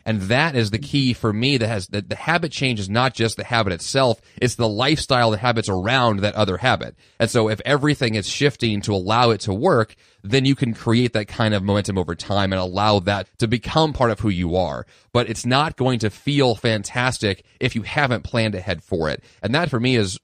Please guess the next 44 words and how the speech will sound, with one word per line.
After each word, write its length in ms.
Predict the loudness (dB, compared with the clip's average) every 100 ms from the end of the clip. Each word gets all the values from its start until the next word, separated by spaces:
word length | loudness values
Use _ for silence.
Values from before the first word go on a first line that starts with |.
| -8
five 280 | -2 2
A 100 | 2
M 100 | 2
is 120 | 0 0
not 220 | 2 2
a, 280 | 0 -4 -2
a 20 |
requirement. 640 | -2 -4 -4 0 0 0
I 60 | 0
don't 200 | -2 -2
have 260 | -2 -4 -2
to 60 |
get 100 | 0
out 40 | 0
of 80 |
bed 160 | 2 -2
at 100 | 0
five, 400 | -2 2 2 0 -4 _ -18
but 460 | -8 -2 0 -2 -8 _ _
if 200 | -2 0
I 100 | 0
want 240 | 0 0 0
my 140 | 0
early 240 | 2 2
mornings 400 | 2 2 2 -2
to 80 | -6
go 180 | -4 -2
well, 460 | 0 2 2 2 -4 _
that 160 | -2 0
means 280 | 2 0 -2
that 100 | -2
my 180 | -2 -2
day 320 | 0 0 0
has 240 | 0 -4
to 120 | -4 -4
lead 320 | -4 -4 -2
up 200 | -2 -2
to 260 | -2 0 0
me 160 | 0 0
going 220 | 0 -2
to 60 |
bed 240 | 0 2 2
on 160 | 0
time, 340 | 0 0 0